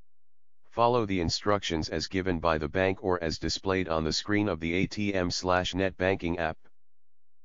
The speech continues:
You can conveniently and safely change the pin. As conclude, A T Ms have multiplied the accessibility and convenience of the people.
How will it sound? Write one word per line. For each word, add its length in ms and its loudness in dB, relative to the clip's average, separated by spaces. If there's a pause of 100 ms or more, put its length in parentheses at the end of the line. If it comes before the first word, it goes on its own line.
You 160 0
can 180 0
conveniently 760 0
and 160 -2
safely 440 0
change 420 0
the 80 -4
pin. 320 -2 (960)
As 180 0
conclude, 540 0 (880)
A 140 0
T 260 2
Ms 240 4
have 160 2
multiplied 640 4
the 160 0
accessibility 880 0
and 180 -2
convenience 580 0
of 120 -4
the 100 -2
people. 460 -4